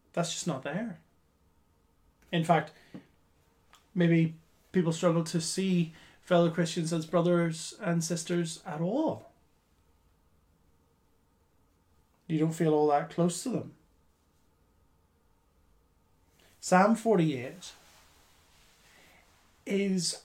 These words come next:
at its core a celebration of the gathered people of God. It's a celebration of what it's like to come together, to be a,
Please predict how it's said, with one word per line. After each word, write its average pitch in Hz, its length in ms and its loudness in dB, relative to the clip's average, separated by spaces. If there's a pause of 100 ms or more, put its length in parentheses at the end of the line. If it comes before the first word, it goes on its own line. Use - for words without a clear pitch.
at 190 180 -2
its 220 240 -2
core 123 640 -12
a 170 100 -10
celebration 165 1080 -4 (800)
of 147 320 -6
the 147 120 -6
gathered 156 720 -2 (260)
people 135 420 -12
of 117 140 -18
God. 139 380 -14 (1200)
It's 180 160 -8
a 175 40 -8
celebration 160 720 -4
of 131 140 -10
what 147 200 -2
it's 151 300 -12 (440)
like 180 520 -6
to 147 260 -6 (1040)
come 196 380 -2
together, 170 520 -2
to 170 120 -4
be 175 500 2
a, 165 340 0